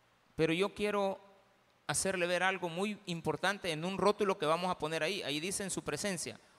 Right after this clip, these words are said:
Hoy lo tenemos que cambiar y le tenemos que poner "en mi presencia". Eh, perdón, eh,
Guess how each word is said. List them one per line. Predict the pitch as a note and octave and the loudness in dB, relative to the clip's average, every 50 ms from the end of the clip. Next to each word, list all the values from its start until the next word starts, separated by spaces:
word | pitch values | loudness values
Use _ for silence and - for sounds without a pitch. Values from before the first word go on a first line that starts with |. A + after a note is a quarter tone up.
| _ | _
Hoy | - C#3+ | 0 2
lo | D#3+ F3+ | 2 2
tenemos | - F#3+ F3 F3+ F#3 F#3 | 2 0 -2 0 -2 -2
que | F3+ F#3 E3+ | -2 -2 -4
cambiar | - D3+ D3+ E3+ G3 | -4 -2 -2 -2 -2
y | G3+ | -2
le | F#3+ E3 | -4 -6
tenemos | - D3+ D3 D#3+ F3 | -4 -4 -4 -4 -4
que | - F3+ | -4 -6
poner | E3 D#3+ D#3+ E3+ F3+ F#3 | -6 -4 -4 -2 -2 -2
"en | F3+ E3+ | -2 -4
mi | E3 D3 | -6 -6
presencia". | - C#3 C#3 - - G#3+ F#3 D3+ C3 - - - - - - _ _ _ _ _ _ _ _ _ - | -6 -6 -4 0 2 2 2 2 0 -4 -6 -8 -16 -20 -20 _ _ _ _ _ _ _ _ _ -4
Eh, | - C#3+ D3 | -4 -4 0
perdón, | - D#3+ D#3 F3+ F#3 E3+ C#3+ - | 0 2 4 4 4 2 0 -4
eh, | - C3+ C#3+ - - - - | -6 -6 -6 -6 -6 -10 -18